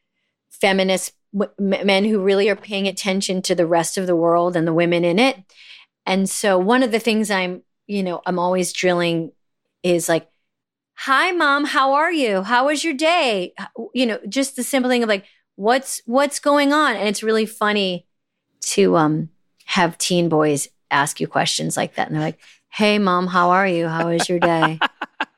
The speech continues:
Speaker 1: And I'm like, "Thank you so much for asking." <laughs> <laughs> It's funny to hear them say it, but trying.
Speaker 2: Do the boys, when you travel with the boys now, are they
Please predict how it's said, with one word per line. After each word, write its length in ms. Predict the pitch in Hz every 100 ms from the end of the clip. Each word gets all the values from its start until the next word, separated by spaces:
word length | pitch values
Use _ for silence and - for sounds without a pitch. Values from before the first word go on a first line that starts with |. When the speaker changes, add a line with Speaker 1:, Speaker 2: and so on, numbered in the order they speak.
| 359 - - - _ 247
Speaker 1:
And 100 | 269
I'm 60 |
like, 180 | 302 302
"Thank 300 | - 427 587
you 100 | -
so 220 | 622 -
much 260 | 311 311 -
for 120 | 427 - 403 587 762
asking." 720 | - - 294 247 226 196 180 - _ - - - - - _ _
<laughs> 100 | - - 262 - - - - _ _ - 302
<laughs> 440 | 247 269 539 554 523 784 - - - - - - - - -
It's 180 | 381 -
funny 300 | 247 226 220
to 60 | 233
hear 200 | 226 214
them 140 | 214
say 200 | 202 -
it, 80 | -
but 260 | 220 226 - _
trying. 480 | - 226 214 202 208 _ _ -
Speaker 2:
Do 120 | 151
the 80 | 147
boys, 380 | 131 143 156 143
when 200 | 147 135
you 120 | 143
travel 360 | - 151 135 135
with 100 | 117
the 60 |
boys 320 | 113 180 190 131
now, 480 | 107 95 92 110 - _ -
are 140 | 117
they 640 | 104 117 120 127 123 120